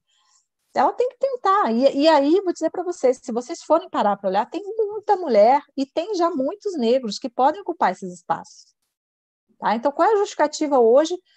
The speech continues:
de você pegar uma mesa de discussão só de homens brancos? Não tem. Ou muito raramente vai ter. Né? A gente tem que ter, fazer esse esforço de mudança de cultura.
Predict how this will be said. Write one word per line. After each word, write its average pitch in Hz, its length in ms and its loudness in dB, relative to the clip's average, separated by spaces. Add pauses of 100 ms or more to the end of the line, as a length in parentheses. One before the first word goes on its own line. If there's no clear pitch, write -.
(160)
de 226 120 -8
você 285 260 -2
pegar 247 320 2
uma 302 160 0
mesa 262 640 0 (140)
de 208 120 -8
discussão 240 640 -8
só 339 220 0
de 330 100 -4
homens 285 300 -4
brancos? 170 360 -8
Não 285 120 -10
tem. 349 300 -6 (460)
Ou 220 140 2
muito 359 320 2
raramente 220 500 0
vai 185 140 -4
ter. 160 200 -12 (580)
Né? 196 120 -4
A 262 40 -2
gente 262 180 -4
tem 302 100 -4
que - 60 -14
ter, 302 120 -2 (140)
fazer 294 240 4
esse 330 180 -4
esforço 302 460 -2
de 254 80 -10
mudança 208 380 -4
de 190 100 -12
cultura. 170 480 -10